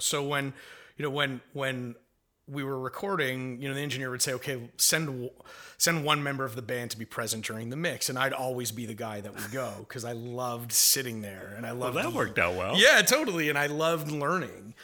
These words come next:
Speaker 1: Um, and, uh, and I, and I think I came to a crossroads where it was like, "Okay,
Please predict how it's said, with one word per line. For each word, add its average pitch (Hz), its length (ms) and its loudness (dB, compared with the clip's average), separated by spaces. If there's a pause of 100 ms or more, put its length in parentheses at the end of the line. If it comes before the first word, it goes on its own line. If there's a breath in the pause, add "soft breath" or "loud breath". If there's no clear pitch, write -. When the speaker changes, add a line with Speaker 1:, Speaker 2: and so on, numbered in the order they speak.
(320 loud breath)
Speaker 1:
Um, 117 540 -2 (1120 loud breath)
and, 147 480 2
uh, 123 380 0 (500)
and 143 120 2
I, 143 60 6
and 147 200 0
I 147 60 4
think 185 420 0 (540)
I 156 80 2
came 165 340 2
to 151 140 0
a 123 40 -4
crossroads 107 800 -6
where 113 200 -8
it 110 80 -6
was 113 200 -8
like, 113 200 -6
"Okay, 117 460 -8